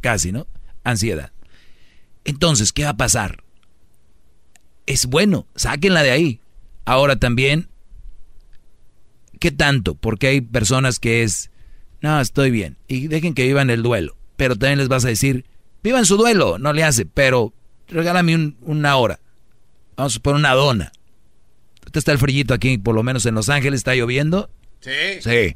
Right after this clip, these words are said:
Speaker 2: Sí.
Speaker 1: O sea, vamos por una donita. De ahí del Krispy Kreme.
Speaker 2: Ah.
Speaker 1: Recién hecha.
Speaker 2: Uh.
Speaker 1: Oye, no ha llegado aquel
Speaker 2: Todavía no.
Speaker 1: al, al Coffee Bean.
Speaker 2: No se habrá llevado su carro, su dinero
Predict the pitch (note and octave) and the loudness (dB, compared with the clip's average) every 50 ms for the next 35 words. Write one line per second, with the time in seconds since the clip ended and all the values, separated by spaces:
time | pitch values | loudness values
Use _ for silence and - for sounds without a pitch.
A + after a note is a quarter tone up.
0 | - - - C3+ D3+ E3 F3+ F3+ D#3 B2 - A#2+ B2+ C3+ - - E3 F#3+ G3+ F3+ | -8 -12 -12 -8 -4 -2 0 0 -2 -2 -2 -2 -2 -2 -4 -4 -2 -2 0 0
1 | C#3 E3 F3+ F3 D#3 D3 D3 D3 D3+ C#3+ A2 - E2+ C#2+ - - - - - - | 0 2 2 2 2 2 2 2 0 -2 -2 -6 -10 -10 -12 -14 -18 -18 -18 -18
2 | - - - - - - - B2 C3 D3+ D3+ C#3 B2 A2+ G2+ - D3 C3+ G#2 A2 | -18 -18 -18 -18 -16 -14 -6 -2 0 0 2 0 0 -2 -2 -4 -4 -2 -2 -4
3 | B2+ G2 C3 B2 A#2+ G#2 D2+ C2 - - - - - - - - - A#2+ A#2+ B2+ | -2 -2 -2 -2 -4 -4 -8 -10 -16 -20 -20 -20 -20 -20 -20 -20 -20 -20 -20 -20
4 | C3 B2 A#2 A2+ A2 - - - - - - - - - - - - - - - | -20 -20 -20 -20 -20 -20 -20 -20 -20 -20 -20 -20 -20 -20 -20 -20 -20 -20 -20 -20
5 | - - A#2+ C3 A#2+ - - D#3 C#3+ C#3+ C3 G#2 - - - - - - - G3+ | -14 -8 -6 -6 -4 0 0 2 2 2 0 0 -2 -4 -6 -6 -12 -20 -20 -20
6 | G#3 G#3 G#3+ G#3+ G#3+ G#3+ G3+ F#3+ D#3+ - - - - - - - - - - - | -18 -16 -14 -12 -12 -10 -10 -10 -12 -12 -16 -20 -20 -20 -20 -20 -20 -20 -20 -14
7 | - - - B2 B2+ C#3 C#3+ C3+ B2 C3 C3+ C3+ B2 A2 - B2+ B2 B2+ B2+ A2+ | -6 -2 0 0 2 2 0 0 2 2 2 0 0 0 0 0 0 0 0 -2
8 | F2+ - - - - - - - D3+ D#3+ D#3+ D#3 E3 F3 F3 - - - - B2 | -4 -8 -12 -18 -20 -20 -20 -18 -14 -12 -12 -10 -12 -14 -16 -18 -20 -12 -6 -4
9 | A#2 A2 G#2+ G#2+ G2+ G2 F#2 - - - A2+ A2 G2+ F#2 F2+ - C3+ C3+ A2 A#2 | -2 0 0 -2 -2 -4 -6 -8 -6 -4 -2 0 0 -2 -2 -2 0 0 0 0
10 | G2 G2+ G2+ G#2+ E3+ E3+ - D#3 D3+ D#3+ E3 D3 D3 D3+ D#3 D3 C3+ A#2+ C3+ A2 | 0 -2 -4 -6 -6 -8 -8 -6 -2 0 0 0 2 2 2 2 0 -2 -4 -4
11 | G#2 D3 D3+ D3 D3 D3 D3 B2+ B2 A2 - - C3 B2 A#2+ A#2 A2+ A#2+ A#2+ B2 | -2 0 2 2 2 2 0 -2 -4 -8 -10 -8 -8 -6 -6 -6 -6 -8 -6 -6
12 | C3 C#3 C#3 C#3 C#3 B2 | -4 -4 -4 -4 -4 -8